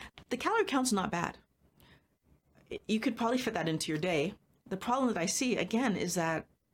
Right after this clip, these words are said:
that's all of my carbs for the day. We know that carbohydrates is what pushes us to gain weight. That one snack, just, I'm done. It's over. Allowing myself to understand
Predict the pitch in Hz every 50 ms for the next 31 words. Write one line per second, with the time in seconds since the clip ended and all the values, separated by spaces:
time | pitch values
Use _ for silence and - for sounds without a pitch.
0 | _ _ _ _ - 175 - 202 254 254 - - - - - 175 196 214 240 254
1 | 247 226 196 151 147 151 - - 160 160 151 - - - 165 160 160 160 185 180
2 | 147 - 139 - _ - - - _ - 185 190 247 277 285 277 254 220 190 196
3 | 220 233 233 214 190 - - - - 185 190 190 190 180 175 175 190 220 220 220
4 | 170 160 - - 160 - 175 - - - 190 185 190 180 180 180 - - 185 165
5 | 160 147 147 151 185 233 240 - - - _ _ _ _ _ _ _ _ _ -
6 | - - 202 262 254 - 175 185 220 233 226 220 - - 226 226 196 156 - -
7 | - 175 180 180 - - - - 165 165 160 214 220 180 107 - - _ _ _
8 | _ _ _ _ _ _ _ _ _ _ _ _ _ _ _ _ - 160 - -
9 | 233 269 226 147 107 - - - _ _ _ _ _ _ - - - - - -
10 | - - - - - - - _ _ _ _ _ _ _ _ _ _ - 170 165
11 | 180 175 180 196 208 226 220 208 185 185 185 - 185 180 - - 185 - 165 170
12 | 170 160 165 - - - - 180 220 262 330 214 156 165 175